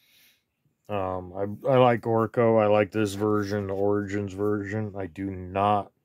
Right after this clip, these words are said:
like the original vintage version 'cause you could remove his hat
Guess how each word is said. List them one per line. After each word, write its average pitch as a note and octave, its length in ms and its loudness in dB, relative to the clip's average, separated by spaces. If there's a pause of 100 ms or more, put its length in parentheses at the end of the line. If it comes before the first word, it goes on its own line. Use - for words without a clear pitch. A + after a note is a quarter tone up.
like G#2 380 -4
the G2+ 140 -10
original G2+ 600 -6
vintage G2+ 480 -8
version A2 760 -6
'cause G2+ 160 -18
you F#2 120 -14
could F#2 180 -14
remove G2+ 460 -4
his F#2+ 180 -6
hat G#2 420 -2